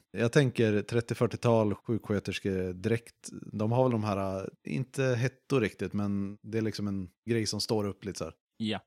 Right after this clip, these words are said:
Speaker 1: Och det är den jag vill tända eld på.
Speaker 2: Och den blossar ju upp.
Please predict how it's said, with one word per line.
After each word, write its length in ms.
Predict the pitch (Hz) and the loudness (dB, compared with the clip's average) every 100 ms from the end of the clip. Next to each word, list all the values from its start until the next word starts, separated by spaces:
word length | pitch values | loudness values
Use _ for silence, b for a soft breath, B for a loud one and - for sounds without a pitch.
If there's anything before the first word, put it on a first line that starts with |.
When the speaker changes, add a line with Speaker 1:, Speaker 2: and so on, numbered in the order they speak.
| _ | _
Speaker 1:
Och 100 | 113 | 6
det 80 | 117 | 8
är 320 | 110 107 104 | 8 6 2
den 300 | 107 131 107 | 4 4 6
jag 120 | 92 | 2
vill 280 | 90 87 - | -2 -4 -4
tända 240 | - 90 | -4 -2
eld 120 | 92 82 | -4 -6
på. 140 | 82 _ _ - | -12 _ _ -2
Speaker 2:
Och 100 | 123 | 6
den 200 | 101 104 | 6 6
blossar 380 | 104 - - | 2 0 -2
ju 140 | 92 95 | 0 2
upp. 220 | 90 | 0